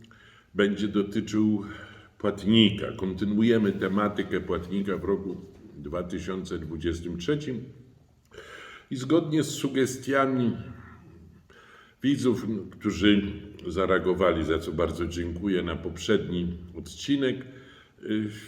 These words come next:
będę omawiał zagadnienie sporne, y, pi cztery R za rok dwa tysiące dwudziesty drugi.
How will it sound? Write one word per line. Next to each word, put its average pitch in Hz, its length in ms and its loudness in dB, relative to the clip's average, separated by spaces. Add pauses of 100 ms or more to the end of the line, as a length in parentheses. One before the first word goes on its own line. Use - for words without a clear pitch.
(300)
będę 123 340 2
omawiał 117 440 4
zagadnienie 110 1120 2 (240)
sporne, 90 1000 2 (680)
y, 98 500 8
pi 123 140 -6
cztery 107 540 2
R 98 260 4
za 95 180 0
rok 92 220 0
dwa 92 220 0
tysiące 92 600 -2
dwudziesty 90 880 -2
drugi. 92 560 0